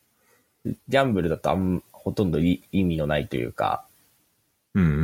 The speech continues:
Speaker 2: ん。
Speaker 1: ものなんだけど。
Speaker 2: まあ、あの、あ、なんだっけ。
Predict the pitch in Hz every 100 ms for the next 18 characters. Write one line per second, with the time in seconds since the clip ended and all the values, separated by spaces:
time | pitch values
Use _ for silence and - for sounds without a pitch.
0 | 78 73 87 - _ _ - - - 90
1 | 76 - - - - - - - - _
2 | _ _ _ _ _ _ _ _ _ _
3 | _ _ - 135 123 113 104 - _ _
4 | _ _ _ _ _ _ _ _ _ _
5 | _ _ _ - 110 110 98 - 78 62